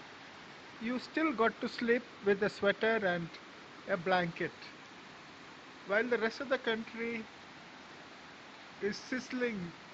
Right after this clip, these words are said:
the summer is terribly hot. In Shillong, it is cool and simply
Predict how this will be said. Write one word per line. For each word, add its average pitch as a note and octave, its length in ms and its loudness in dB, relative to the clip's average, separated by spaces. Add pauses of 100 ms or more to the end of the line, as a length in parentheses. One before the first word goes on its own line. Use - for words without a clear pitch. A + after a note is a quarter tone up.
(500)
the F3+ 80 -8
summer A3+ 420 0
is - 240 -2
terribly A#3 500 0
hot. D#3+ 320 -2 (960)
In G#3 80 -4
Shillong, G#3+ 600 0
it F#3 160 -6
is - 220 -6
cool A3+ 360 -2
and D3 240 -2 (1700)
simply A3+ 400 -2